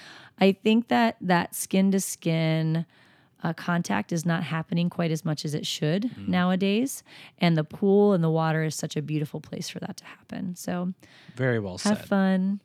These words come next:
Speaker 1: spend time with your babies, get 'em started early.
Speaker 2: Absolutely. Now, I wanna make sure people know about Swim Kids as an organization,
Speaker 1: Okay.
Speaker 2: give you an opportunity to talk about it.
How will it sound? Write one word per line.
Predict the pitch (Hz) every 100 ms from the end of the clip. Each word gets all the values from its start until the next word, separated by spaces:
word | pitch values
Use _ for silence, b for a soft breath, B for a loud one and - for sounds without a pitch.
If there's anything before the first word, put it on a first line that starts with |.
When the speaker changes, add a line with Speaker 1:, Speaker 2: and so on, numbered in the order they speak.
| -
Speaker 1:
spend | - 208 208
time | 202 196
with | 190
your | 185
babies, | 175 175 170 170 175
get | -
'em | 185
started | 185 - 170 170
early. | - 160 185 202 185
Speaker 2:
Absolutely. | 123 120 - 117 110 107 104 98
Now, | 107 147
I | 135 160
wanna | 180 208
make | 185
sure | - 165
people | - 170 160 143 131 143
know | 143 143
about | 135 131 123 120 -
Swim | - 139
Kids | 131 131
as | 123 117
an | 113
organization, | 113 117 117 107 107 107 - 107
Speaker 1:
Okay. | 98 339 330 B -
Speaker 2:
give | 131
you | 135
an | 139
opportunity | 127 123 - 127 117 110
to | -
talk | 123 120 120
about | 113 104 101
it. | 104